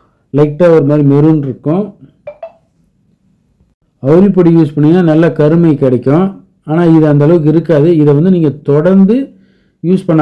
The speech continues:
ஆரம்பிச்சீங்கன்னா உங்களுக்கு முடி நல்ல கருமையா மாறும். இப்ப பாருங்க, வெள்ளை முடி இருந்த இடம்லாம் பாருங்க, நல்லா மெரூன் கலர்ல, பிளாக் கலர்ல மாதிரி இருக்கு பாருங்க. இதை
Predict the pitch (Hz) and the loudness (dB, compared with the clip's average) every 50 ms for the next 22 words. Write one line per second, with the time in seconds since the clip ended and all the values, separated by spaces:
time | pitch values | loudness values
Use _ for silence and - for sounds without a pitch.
0 | 143 143 139 135 131 120 123 139 139 160 202 226 226 202 165 151 147 143 135 147 | 0 0 0 0 -2 -2 -2 -2 -2 0 0 0 0 0 2 2 2 0 0 0
1 | 196 220 247 240 - _ _ _ _ _ _ _ _ _ _ _ - 151 165 170 | 0 0 0 -2 -6 _ _ _ _ _ _ _ _ _ _ _ -4 -2 0 2
2 | 190 160 151 147 156 151 147 151 147 147 147 147 147 147 147 143 139 131 123 120 | 2 2 2 2 2 0 0 0 0 2 2 2 2 2 2 2 2 0 0 -2
3 | 113 123 147 180 190 190 - _ _ _ _ _ _ _ _ _ _ _ _ _ | -2 -2 -2 -4 -4 -6 -10 _ _ _ _ _ _ _ _ _ _ _ _ _
4 | _ _ _ _ _ _ _ _ _ _ - - 110 113 131 127 123 120 127 156 | _ _ _ _ _ _ _ _ _ _ -16 -10 -4 -2 -2 0 0 0 0 0
5 | 170 156 147 147 160 175 175 170 160 151 147 143 139 135 131 131 127 123 131 139 | 0 2 2 2 2 2 2 2 2 2 2 0 0 0 0 -2 -2 -2 -2 -2
6 | 151 151 143 135 123 127 139 156 151 143 135 135 139 143 147 139 135 135 135 135 | -2 -2 -2 -2 -2 -2 -2 -2 -2 -2 -2 0 0 0 0 0 0 0 0 0
7 | 147 147 147 147 143 135 135 135 135 147 156 175 190 196 160 120 123 135 135 143 | 0 0 0 0 -2 -2 0 0 0 0 -2 -2 -2 -4 -4 -4 -2 -2 0 0
8 | 147 147 147 143 131 131 135 127 127 131 131 131 123 127 131 131 131 123 110 - | -2 -2 -4 -6 -4 -4 -4 -2 -2 -2 -2 -2 -2 -2 0 0 0 -2 -2 -6
9 | - 107 107 110 104 104 104 117 147 180 214 247 - _ _ _ _ _ _ _ | -10 -8 -6 -6 -6 -4 -4 -4 -4 -4 -6 -8 -14 _ _ _ _ _ _ _
10 | _ _ _ _ _ _ _ - 127 | _ _ _ _ _ _ _ -16 -10